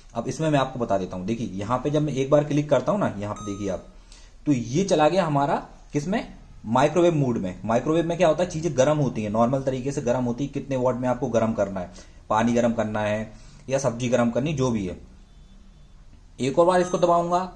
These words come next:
तो ये आ गया grill mood, ठीक है। तो ये होता है grill,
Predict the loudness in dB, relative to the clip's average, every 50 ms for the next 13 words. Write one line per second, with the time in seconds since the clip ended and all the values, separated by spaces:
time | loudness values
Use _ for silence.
0 | -6 -4 -2 0 0 0 0 2 2 2 2 2 2 0 0 0 0 0 2 0
1 | 0 -2 -4 -8 -10 -12 -16 -14 -12 -8 -6 -6 -6 -6 -8 -12 -8 -6 -2 -2
2 | 0 0 -2 0 0 0 0 0 0 -2 -2 -2